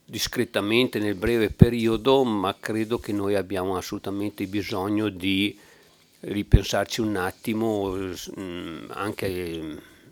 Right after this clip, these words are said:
mettendoci un po' in discussione, nel senso che,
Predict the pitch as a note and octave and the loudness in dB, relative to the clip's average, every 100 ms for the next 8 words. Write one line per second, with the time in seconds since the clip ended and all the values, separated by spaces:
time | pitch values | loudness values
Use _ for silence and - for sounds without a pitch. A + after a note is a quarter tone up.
0 | _ _ _ G#2 - A2+ G#2+ - G2 G#2+ | _ _ _ -12 -4 -2 -2 -4 -2 -2
1 | G#2+ G2 - - - G2+ A#2 G2 F2+ F2 | 0 -2 -2 -2 0 2 2 0 -4 -12
2 | _ _ - F#2 - G2 F#2+ G2+ D#2 - | _ _ -12 -10 -6 -6 -6 -8 -8 -2
3 | G2+ G2 | 0 0